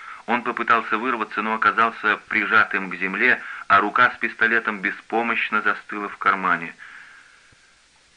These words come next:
«Ну что ж, это верно. Говорю я в точности, как они. И лицом на них похож. Жаль, ты не можешь разглядеть меня в темноте».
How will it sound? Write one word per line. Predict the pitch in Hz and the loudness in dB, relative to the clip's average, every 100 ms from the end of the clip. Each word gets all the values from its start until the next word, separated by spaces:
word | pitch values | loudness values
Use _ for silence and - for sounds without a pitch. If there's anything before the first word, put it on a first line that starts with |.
| _ _ _ _ _ _ - - | _ _ _ _ _ _ -18 -8
«Ну | 87 | -6
что | - 82 80 | -4 -4 -4
ж, | |
это | - 92 | -2 0
верно. | 92 87 73 69 - - _ _ _ _ _ _ _ - | 4 4 4 -2 -12 -18 _ _ _ _ _ _ _ -10
Говорю | 95 95 92 | -2 2 4
я | 101 | 4
в | 101 | 2
точности, | - 98 - 98 - 98 | 2 0 0 -2 -2 0
как | 90 - | 2 2
они. | 92 82 - - _ _ _ _ _ _ _ _ _ _ _ | 2 -2 -10 -18 _ _ _ _ _ _ _ _ _ _ _
И | - | -6
лицом | 95 110 - 107 101 | -2 -2 0 -2 0
на | 101 | 0
них | 101 - | -2 -2
похож. | 101 - 98 - - - _ _ _ _ _ _ _ _ _ | -2 -2 -2 -4 -6 -14 _ _ _ _ _ _ _ _ _
Жаль, | - 85 92 92 | -2 4 4 4
ты | 92 | 0
не | 90 | -2
можешь | 87 87 78 | -2 0 2
разглядеть | 90 87 82 87 90 - | 2 0 -2 -2 -2 -2
меня | 85 | -6
в | 78 | -8
темноте». | - 80 80 - 87 | -10 -8 -8 -4 -4